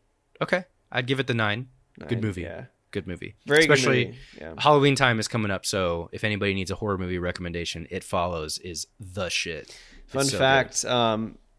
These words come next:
Speaker 2: I'm sure you mentioned this in the episode, but Disaster Piece, the composer of the soundtrack in that movie, also composed the soundtrack for a game called Hyper Light Drifter, another very good game.
Speaker 1: Sick game.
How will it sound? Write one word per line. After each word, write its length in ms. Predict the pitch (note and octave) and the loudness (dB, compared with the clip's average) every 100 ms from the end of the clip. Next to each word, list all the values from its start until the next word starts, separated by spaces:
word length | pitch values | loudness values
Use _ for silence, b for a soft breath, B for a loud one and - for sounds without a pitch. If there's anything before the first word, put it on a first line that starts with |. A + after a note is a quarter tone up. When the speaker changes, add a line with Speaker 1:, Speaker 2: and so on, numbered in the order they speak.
| _ B2+ A2+ | _ -10 -4
Speaker 2:
I'm 140 | A2+ | -2
sure 180 | A2+ B2+ | 0 -2
you 80 | A2 | 0
mentioned 320 | A2+ - A#2 | -2 -2 -4
this 160 | G#2+ A2 | -4 -6
in 60 | |
the 60 | G#2 | -6
episode, 560 | A2+ A2+ - A2 G#2 G#2 | -6 -6 -4 -4 -4 -6
but 280 | F2 A1 - _ _ - | -10 -10 -18 _ _ -14
Disaster 520 | B2+ B2+ C3 B2+ - | 0 6 6 6 0
Piece, 520 | C3+ D3 D3 - - - - | -2 -2 -2 -4 -8 -12 -12
the 300 | A#2 G#2 G2 | -10 -10 -10
composer 560 | F#3+ - A#2+ A#2+ C#3 | -8 -2 -2 -2 -6
of 100 | B2+ | -6
the 60 | - | -6
soundtrack 520 | - A#2 B2 C#3+ D3 | -4 -2 -2 -4 -4
in 60 | D3+ | -8
that 160 | D3 | -6
movie, 360 | E3 E3 G3 G#3 b b b b | -6 -6 -6 -8 b b b b
also 300 | A2 - - | -6 -4 -6
composed 840 | A#2 A2+ A2 A2 A2 A2 - - | -10 -6 -4 -2 -4 -6 -10 -10
the 100 | A#2 | -8
soundtrack 540 | - G2+ A2 A#2 G#2+ | -6 -6 -6 -6 -8
for 120 | - F2+ | -8 -12
a 140 | G#2+ | -10
game 320 | G2+ G2 G#2 | -10 -10 -12
called 380 | - G#2+ F#2+ G#2+ _ b b b | -8 -8 -8 -10 _ b b b
Hyper 280 | C#3 D3 F3 | 2 4 6
Light 200 | E3 - | 4 2
Drifter, 560 | D#3+ F3 - A2+ - - _ - | 0 0 2 0 0 -12 _ -12
another 240 | A2+ A2 G#2+ | -6 -4 -4
very 220 | G#2+ G#2 | -4 -6
good 160 | G#2 | -8
game. 100 | F#2 | -10
Speaker 1:
Sick 540 | C#2 G#2 - A2+ A#2 - | -10 -10 -8 -8 -8 -10
game. 320 | G#2 F#2 E2 | -10 -10 -14